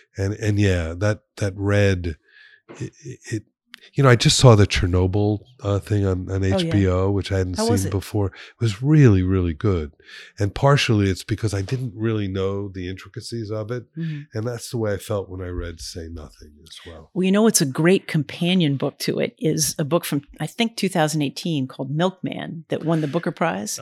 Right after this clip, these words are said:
Speaker 1: I did not read that, but
Speaker 2: It, it, Milkman's a tough read, and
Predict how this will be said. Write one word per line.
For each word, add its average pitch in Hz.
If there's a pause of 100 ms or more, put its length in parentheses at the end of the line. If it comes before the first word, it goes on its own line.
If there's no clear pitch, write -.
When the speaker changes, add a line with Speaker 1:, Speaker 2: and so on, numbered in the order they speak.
Speaker 1:
I 95
did 90
not 95
read 90
that, 71 (100)
but -
Speaker 2:
It, - (180)
it, - (160)
Milkman's 349
a 277
tough 247
read, 180
and 170